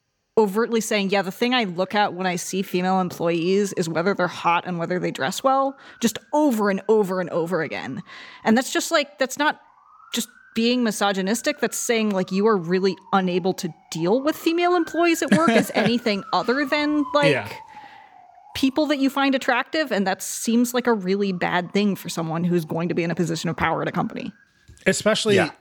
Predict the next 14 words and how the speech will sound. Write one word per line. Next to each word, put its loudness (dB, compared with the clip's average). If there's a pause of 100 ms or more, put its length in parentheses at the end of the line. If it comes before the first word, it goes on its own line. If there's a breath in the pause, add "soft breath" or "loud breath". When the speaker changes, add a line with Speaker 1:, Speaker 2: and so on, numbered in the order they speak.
Speaker 2:
in 2
a, 0
like, 0
a 0
growing 0
new -2
business, -4
right? 0
Like, -2
Apple's 0
not -2
good 0
at -6
ads. -4